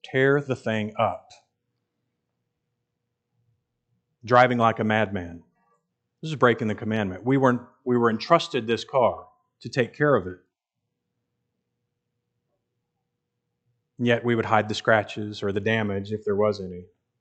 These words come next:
thinking that it was our due.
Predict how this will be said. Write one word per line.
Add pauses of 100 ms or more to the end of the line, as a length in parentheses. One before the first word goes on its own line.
(1400)
thinking
that
it
was
our
due.